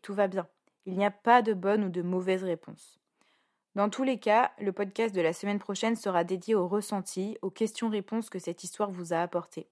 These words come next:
Pour ça, je ferai un sondage sur Instagram, euh, le temps d'après, car vraiment ce qui est important ici, c'est l'échange et le partage. C'est comme ça que l'on avancera, car chacun détient vraiment sa propre vérité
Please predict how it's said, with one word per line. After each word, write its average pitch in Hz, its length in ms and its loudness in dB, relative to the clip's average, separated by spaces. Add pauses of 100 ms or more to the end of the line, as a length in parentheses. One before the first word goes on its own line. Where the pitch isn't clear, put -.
Pour 214 180 2
ça, 240 240 6
je 247 100 -4
ferai - 140 2
un 185 140 6
sondage 220 460 2
sur 190 180 2
Instagram, 202 640 4
euh, 175 180 4
le 190 160 2
temps 220 140 2
d'après, 214 480 4 (360)
car 202 160 10
vraiment 233 200 8
ce 240 100 -2
qui - 80 2
est 214 40 8
important 214 440 4
ici, 240 400 0
c'est 214 200 0
l'échange 220 580 2
et 220 100 2
le 220 80 0
partage. 208 600 4
C'est - 180 0
comme 220 220 4
ça 247 320 8
que 226 160 -2
l'on 202 180 0
avancera, 208 560 6
car 185 220 -2
chacun 233 420 2
détient 202 320 -2
vraiment 208 280 2
sa 190 180 2
propre 233 420 -2
vérité 214 640 0